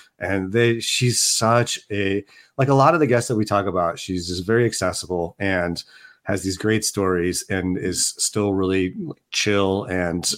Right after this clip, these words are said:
respectful to just ordinary people like us.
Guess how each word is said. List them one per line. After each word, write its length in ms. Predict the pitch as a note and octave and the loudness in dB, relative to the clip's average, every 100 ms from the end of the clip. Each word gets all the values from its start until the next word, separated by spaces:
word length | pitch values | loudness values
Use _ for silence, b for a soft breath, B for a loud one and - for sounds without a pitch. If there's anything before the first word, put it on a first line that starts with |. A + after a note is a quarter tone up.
| - | -4
respectful 540 | G2 - F#2+ - E2+ | -6 -2 -4 -4 -6
to 360 | - F2+ F2 E2+ B B | -4 -2 -4 -6 B B
just 180 | - C#3 | -2 4
ordinary 320 | D#3+ D3 C3+ | 6 8 6
people 240 | C3 B2 G#2 | 4 2 2
like 220 | F#2 F2 | 0 0
us. 260 | F#2+ F2 | -2 0